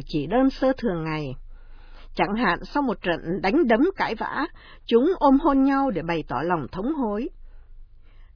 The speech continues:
Tiếp lời hiền thê, ông Nicholas nói, "Trong một gia đình đông con, nhịp nhàng quy củ,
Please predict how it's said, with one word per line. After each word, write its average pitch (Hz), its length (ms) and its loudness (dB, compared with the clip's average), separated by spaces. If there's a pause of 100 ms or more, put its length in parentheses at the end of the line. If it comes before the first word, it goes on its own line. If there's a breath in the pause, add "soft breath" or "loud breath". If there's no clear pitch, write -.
Tiếp 254 180 4
lời 170 220 2
hiền 151 260 -4
thê, 196 220 -2
ông 202 280 -2
Nicholas 190 540 -2
nói, 180 380 -4 (480 soft breath)
"Trong 294 200 4
một 185 200 2
gia 254 120 2
đình 175 340 0
đông 262 220 4
con, 269 420 2
nhịp 220 220 4
nhàng 165 380 -2
quy 269 180 2
củ, 151 420 -4